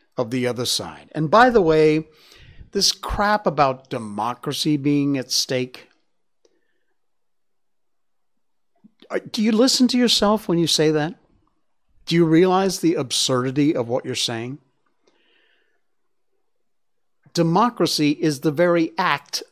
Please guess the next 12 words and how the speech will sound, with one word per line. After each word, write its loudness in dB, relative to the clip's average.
of -2
voting, 2
which -4
is 0
what 2
you're 2
going 4
to -2
do. 0
Democracy 2
is -2
not -2